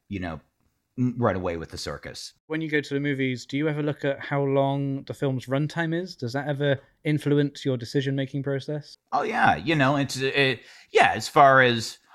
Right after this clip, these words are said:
Speaker 1: more of, like, a, a scheduling thing, you know, sometimes it's an energy thing. If I've had a really, if I, you know, had a long day, and it's like, yeah, do you want to, you know,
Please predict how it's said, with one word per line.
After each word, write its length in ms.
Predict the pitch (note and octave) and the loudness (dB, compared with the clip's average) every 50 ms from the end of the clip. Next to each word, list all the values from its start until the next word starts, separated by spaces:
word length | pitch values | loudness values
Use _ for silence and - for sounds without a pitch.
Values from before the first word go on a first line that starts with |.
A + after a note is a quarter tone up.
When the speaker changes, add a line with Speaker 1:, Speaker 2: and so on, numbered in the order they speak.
| - _ | -18 _
Speaker 1:
more 200 | - C#4+ D4 C#4+ | 4 6 8 8
of, 80 | A#3+ F#3+ | 8 8
like, 180 | G3 F3+ E3 - | 8 6 8 6
a, 300 | D#3+ D3 C#3+ C#3+ C#3 - | 4 4 4 2 2 2
a 80 | C#3+ C#3+ | 2 2
scheduling 680 | - - - D#3+ D3 C#3+ C3+ D#3+ D3 C#3+ C#3+ C#3+ C#3+ | 2 2 4 4 4 4 4 4 4 4 4 2 0
thing, 380 | C#3 - D3 C#3+ C#3 C#3+ D3 D3 | 2 4 4 4 4 2 0 0
you 80 | C#3+ | 2
know, 120 | C#3 C#3 C#3 | 2 2 2
sometimes 560 | C3 - D3 C#3+ C#3+ C#3 C3+ C3+ C3+ B2 C#3 | 4 4 2 4 4 4 4 4 4 2 0
it's 120 | C3 - | 0 2
an 120 | C#3 B2+ A#2+ | 2 4 4
energy 360 | A#2 B2 B2+ A#2+ A2 B2 B2 | 6 4 4 2 2 0 0
thing. 220 | - C3+ B2+ A#2 | 2 4 2 2
If 100 | A#2+ - | 2 0
I've 120 | A#2+ A2+ G#2+ | 0 0 4
had 160 | A#2 A2+ A2+ | 4 4 4
a 40 | A2 | 4
really, 340 | A2 A2+ A2 A2 A2 A2 - | 2 2 2 2 0 0 -2
if 160 | A2+ G2+ - | -4 -2 0
I, 160 | A#2+ A2+ A2+ - | 0 -2 -2 -2
you 120 | - A#2 G#2+ | -2 -4 -2
know, 80 | G2+ | -2
had 200 | F2+ G#2+ A2+ G#2+ | 2 2 2 2
a 60 | A2 | 2
long 240 | A2 A2 G#2 A2 A2 | 2 2 2 2 2
day, 260 | G#2+ - A#2+ G2+ G2+ | 2 -2 -2 -2 -2
and 120 | G#2+ G#2+ G#2 | -2 -2 -4
it's 120 | G2+ - | -2 -2
like, 200 | A#2+ A2 A2 - | -2 -2 -2 0
yeah, 140 | B2 G2+ E2+ | -2 -2 -2
do 140 | D#2+ - F#2+ | -2 -6 -8
you 80 | F#2+ | -6
want 240 | F#2+ G2+ G2+ G2 F#2 | -4 -2 -2 -4 -4
to, 160 | - - G2 - | -6 -10 -12 -10
you 120 | G#2 G#2 F#2+ | -8 -6 -4
know, 160 | F2 F2+ | -4 -6